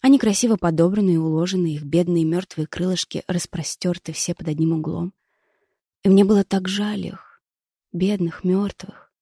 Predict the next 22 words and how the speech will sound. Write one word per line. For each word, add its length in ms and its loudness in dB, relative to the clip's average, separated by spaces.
Они 180 4
такие 300 -2
же 120 0
его 200 0
жертвы, 360 -4
как 300 -12
я. 280 -8
А 120 -4
тех, 200 -2
которыми 440 0
он 160 -2
больше 260 -4
всего 220 -4
гордится, 560 -6
он 180 0
называет 420 -2
«аберрации». 1000 -2
Внизу 540 2
он 140 2
позволил 420 2
мне 180 0
смотреть, 640 -2